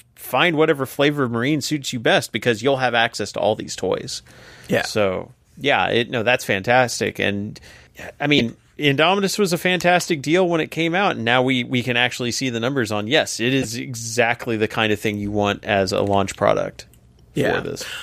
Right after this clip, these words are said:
Speaker 2: Well, and, and getting both factions right to a thousand points just by building them out of the box, like, allows you to play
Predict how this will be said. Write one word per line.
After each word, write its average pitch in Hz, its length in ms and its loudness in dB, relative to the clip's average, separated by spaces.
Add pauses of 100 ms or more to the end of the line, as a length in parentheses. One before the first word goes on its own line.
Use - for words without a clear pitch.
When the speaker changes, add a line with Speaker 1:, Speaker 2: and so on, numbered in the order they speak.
(180)
Speaker 2:
Well, 285 140 2
and, 214 120 0
and 214 180 2
getting 240 240 2
both 165 240 0
factions 135 680 -2
right 127 420 0
to 131 600 2
a 120 100 0
thousand 127 560 0
points 127 440 -4
just - 240 -2
by 120 120 4
building 123 360 2
them 120 160 2
out 120 220 4
of 107 100 -4
the 107 80 -6
box, 113 600 0 (760)
like, 135 360 0 (120)
allows 139 480 4
you 147 120 -2
to 147 220 2
play 131 600 0